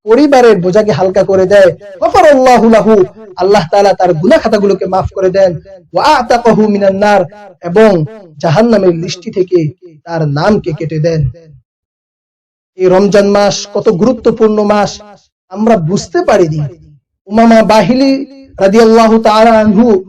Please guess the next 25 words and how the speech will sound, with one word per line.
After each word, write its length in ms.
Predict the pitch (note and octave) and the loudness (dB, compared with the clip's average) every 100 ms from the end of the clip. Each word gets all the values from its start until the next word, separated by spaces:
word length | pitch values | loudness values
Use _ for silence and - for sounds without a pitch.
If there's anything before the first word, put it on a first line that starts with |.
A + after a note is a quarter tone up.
| - G3 _ F#3 | -14 -20 _ -4
রাসূলুল্লাহ 460 | F#3+ C#4+ C4 A#3+ | 0 2 4 2
সাল্লাল্লাহু 640 | A3 A#3 A3+ A3 A#3 A#3 | 0 0 2 4 4 4
আলাইহি 320 | A3 G#3 A#3+ A3+ | 2 2 4 4
ওয়াসাল্লামকে 840 | A3 - A#3+ B3 B3 A#3 B3 F#3 - B3 - - | 2 2 2 2 0 0 0 0 -4 -20 -20 -10
জিজ্ঞাসা 380 | D4+ F4+ F4+ | -4 -2 0
করেন, 320 | B3 G#3+ F3 D3+ G#3 F3+ _ | 0 2 0 -2 -14 -20 _
"মুরনি 400 | F4 G#4+ G#4+ F#4 | -2 2 4 2
বিল 160 | B3+ A#3+ | 2 2
আমাল, 320 | G3+ G3 F3+ D3+ - - E3 | 2 2 0 -2 -14 -20 -10
হুজুর 240 | F3+ C#4 | -4 -4
আমাকে 360 | F#3 F#3+ A#3 A3+ | -2 0 0 0
এমন 260 | F#3 G3 D4+ | 0 2 0
একটি 220 | F4 - | 0 -2
আমলের 440 | G#3+ F#3+ G#3+ B3 A#3+ | 0 2 2 2 2
কথা 260 | F#3+ G#3 | -2 -2
বলেন 340 | F#3+ G3+ G#3+ E3 - G#3+ - | 0 2 0 -2 -12 -20 -8
যে 160 | G3 G3 | -2 0
আমল 280 | F#3+ B3+ | 2 2
করলে 360 | A#3 A#3 G#3+ G3+ | 2 2 4 2
আমি 240 | F3+ G#3 | 2 -2
বিনা 460 | E3+ D3+ F#4 G4+ G4+ | -2 -4 -4 0 2
হিসাবে 320 | A#3 A#3 A3+ | 2 2 2
জান্নাতে 400 | G3 G3+ G3+ F#3+ | 2 0 0 -2
চলে 200 | E3+ F3 | -2 -4
যাব।" 300 | D#3+ D#3+ D3+ | -4 -4 -6